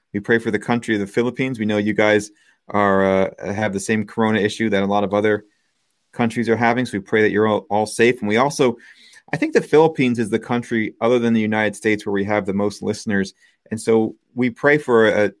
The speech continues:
a spiritual awakening in the Philippines, that the church there is strong,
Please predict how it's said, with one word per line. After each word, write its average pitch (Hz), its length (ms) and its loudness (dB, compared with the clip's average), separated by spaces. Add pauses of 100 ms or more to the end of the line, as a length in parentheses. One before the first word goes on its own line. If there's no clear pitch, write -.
(140)
a 95 180 -2 (460)
spiritual 139 540 0
awakening 113 500 2
in 104 80 -2
the 98 60 -4
Philippines, 110 760 -4 (1080)
that 113 100 -2
the 110 80 0
church 127 340 0
there 113 220 4
is 104 100 -2
strong, 107 500 -2